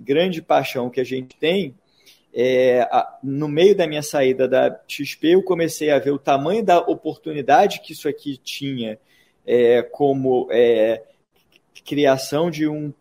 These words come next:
de um amplo projeto, né, residencial, hoteleiro, é, comércio, gastronomia, que pudesse, é, desenvolver da forma correta essa re-, região toda. É,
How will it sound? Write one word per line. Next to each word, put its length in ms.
de 180
um 120
amplo 500
projeto, 960
né, 320
residencial, 1000
hoteleiro, 920
é, 320
comércio, 880
gastronomia, 760
que 100
pudesse, 800
é, 480
desenvolver 600
da 120
forma 300
correta 720
essa 260
re-, 200
região 340
toda. 560
É, 540